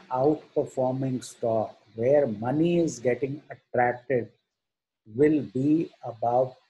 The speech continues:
its two hundred. The financial, the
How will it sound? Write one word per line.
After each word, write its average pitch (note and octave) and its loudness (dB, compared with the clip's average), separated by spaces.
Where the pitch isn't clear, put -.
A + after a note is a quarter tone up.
its C3+ -4
two B2+ -2
hundred. A2 -8
The A#2 -6
financial, D3 2
the C#3+ -4